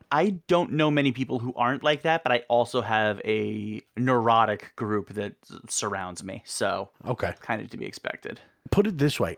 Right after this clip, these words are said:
Speaker 2: I research things so badly that at my previous job, I went with two of my female coworkers that got pregnant, two separate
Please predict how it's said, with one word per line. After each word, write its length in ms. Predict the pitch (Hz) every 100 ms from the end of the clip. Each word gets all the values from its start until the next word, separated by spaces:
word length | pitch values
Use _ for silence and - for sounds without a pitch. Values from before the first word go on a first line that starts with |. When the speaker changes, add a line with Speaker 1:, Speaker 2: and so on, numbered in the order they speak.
| _
Speaker 2:
I 140 | 135
research 640 | 190 165 139 143 165 151 -
things 220 | 151 139
so 360 | - - 113 131
badly 640 | 117 104 110 120 131 139 -
that 280 | 113 107 -
at 120 | 127
my 140 | 120 113
previous 580 | - 139 123 147 165 120
job, 420 | 123 110 123 135
I 200 | 131 139 185
went 460 | 180 175 175 - -
with 260 | 120 123 - - _ -
two 500 | - - 196 220 240
of 240 | - 165 135
my 180 | 151 135
female 480 | - 151 143 156
coworkers 720 | 139 - 143 120 104 - 95 90
that 140 | 113
got 220 | 123 123
pregnant, 260 | - 135 104
two 160 | - 170
separate 420 | - 196 214